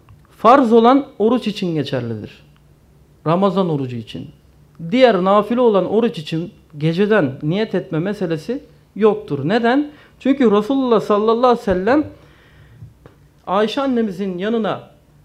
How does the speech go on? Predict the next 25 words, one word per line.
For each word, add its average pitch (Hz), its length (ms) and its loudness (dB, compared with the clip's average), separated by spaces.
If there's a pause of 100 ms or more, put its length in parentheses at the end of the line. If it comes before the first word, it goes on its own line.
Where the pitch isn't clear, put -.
(180)
Ramazan 226 380 0
olmaksızın 233 720 -4 (540)
bazen 196 500 0
gelir, 233 400 -2 (280)
derdi 226 380 -4
ki, 202 80 -8
"Yanınızda 214 640 -4
kahvaltı 208 560 0
için 185 380 -8 (300)
bir 156 100 -10
şeyler 208 340 2
var 226 220 6
mı? 233 260 4 (520)
Yoksa 202 440 4
ben 247 280 4 (340)
oruçluyum, 208 640 2
oruca 202 300 2
niyet 214 260 2
ettim." 123 360 -8 (520)
derdi. 123 440 -4 (800)
Dolayısıyla 254 560 4
buradan 240 320 2
kasıt 233 320 0 (420)
nafile 220 440 2
oruçlarda 214 800 0